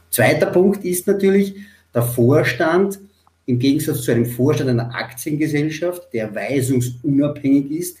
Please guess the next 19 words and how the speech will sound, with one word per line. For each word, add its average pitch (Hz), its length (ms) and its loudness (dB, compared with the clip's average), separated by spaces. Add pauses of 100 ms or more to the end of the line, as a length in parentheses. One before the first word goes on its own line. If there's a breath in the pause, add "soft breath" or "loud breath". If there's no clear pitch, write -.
hängt 139 420 0
natürlich 175 560 -2
in 151 120 -2
dieser 156 540 -4 (140)
Zwickmühle. 123 680 2 (560)
Und 135 180 0
daher 147 260 4
ist 160 80 2
es 139 140 0
nachvollziehbar, 175 1080 2
dass 151 180 -6
ein 143 100 0
Herrn 135 140 -2
Ebenbauer, 147 440 0
der 120 320 0
schon 104 200 -12
lange 139 260 -2
dabei 160 440 -2
ist, 170 200 -6